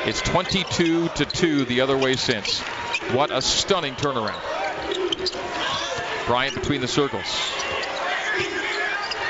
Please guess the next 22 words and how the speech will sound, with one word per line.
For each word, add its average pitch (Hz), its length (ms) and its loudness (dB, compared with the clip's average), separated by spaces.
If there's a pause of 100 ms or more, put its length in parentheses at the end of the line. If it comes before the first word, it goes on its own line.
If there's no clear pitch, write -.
(380)
To 175 60 4
the 196 80 4
bump, 156 240 0 (140)
to 160 60 -4
the 165 80 2
right 160 220 2
junction, 151 400 0 (100)
down 139 200 2
the 139 40 0
lane. 127 380 2 (680)
Banks 127 280 2
and 135 80 -2
scores. 139 380 2 (280)
Elijah 135 400 2
Bryant. 156 320 2 (1700)
That's 147 200 0
nine. 143 340 2 (460)
He's 117 180 2
now 139 200 2
four 151 340 2
for 147 120 -2
eleven. 131 380 2